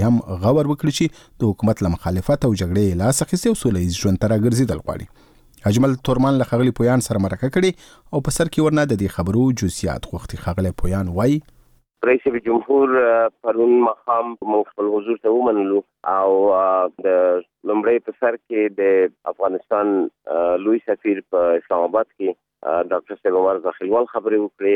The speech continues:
Speaker 2: او همدغسې بیا د مهاجرینو مشران په بخ-، مختلفو برخو کې د تجارت، ترانسپورت، اه، د مهاجرینو د ستونزو په هکله همدغه راز، آه، مختلفو برخو کې په ستونزو باندې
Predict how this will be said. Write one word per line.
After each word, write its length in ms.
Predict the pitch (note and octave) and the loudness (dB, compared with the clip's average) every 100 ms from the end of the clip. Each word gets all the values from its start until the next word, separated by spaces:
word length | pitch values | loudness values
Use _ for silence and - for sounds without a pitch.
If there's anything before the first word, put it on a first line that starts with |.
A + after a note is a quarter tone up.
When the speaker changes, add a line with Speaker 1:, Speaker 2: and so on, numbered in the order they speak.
| F#2 | 2
Speaker 2:
او 60 | F2 | 2
همدغسې 460 | F2 F#2+ F#2 - F2 | 0 -2 -4 -6 -4
بیا 320 | F#2 F#2+ F#2 | 0 2 0
د 100 | F2 | -2
مهاجرینو 500 | F2 F2 D#2 E2+ F#2+ | -2 -4 -4 -2 0
مشران 420 | F2+ E2 - F#2 F2+ | 0 -2 -2 -2 -2
په 100 | E2 - | -8 -10
بخ-، 200 | D#2+ C#2+ F2+ | -8 -8 -8
مختلفو 460 | - F#2 G#2+ - | -6 -4 -2 -2
برخو 320 | F#2+ F2 - _ | -4 -4 -6 _
کې 140 | F#2 F#2 - _ _ _ - | 0 0 -2 _ _ _ -6
د 40 | F#2+ - | -4 -4
تجارت، 520 | F2 F#2+ F2 F#2 F2+ _ - | -2 0 0 0 -2 _ -4
ترانسپورت، 800 | F2 F2 - - F#2+ F#2+ F2+ _ - | -2 -2 -8 -6 -2 -2 -4 _ -2
اه، 280 | E2+ E2+ E2+ - _ | 0 2 0 -6 _
د 40 | F2 E2+ | -2 0
مهاجرینو 540 | F2 D#2+ F2+ F2+ G2+ | 0 -2 -2 0 2
د 100 | E2+ E2+ _ | 0 -4 _
ستونزو 340 | A2 G#2+ F2+ | 0 0 -2
په 140 | - E2+ | -6 -6
هکله 300 | F2 - F2 E2 - _ - | -6 -4 -4 -4 -8 _ -8
همدغه 320 | F#2 G#2+ G2+ | -4 -2 0
راز، 340 | G#2+ A2 G2 F2+ | 0 0 -2 0
آه، 260 | G#2 G2 | 2 2
مختلفو 560 | F#2 F#2+ - A2+ C3 A2+ | 2 -4 -4 -2 -2 -2
برخو 320 | G#2 G#2 - | -4 -6 -10
کې 160 | - G2 | -14 -14
په 140 | - | -14
ستونزو 360 | - G#2+ G2 F2 | -6 -2 0 0
باندې 420 | F#2 F#2 F2+ | 0 4 2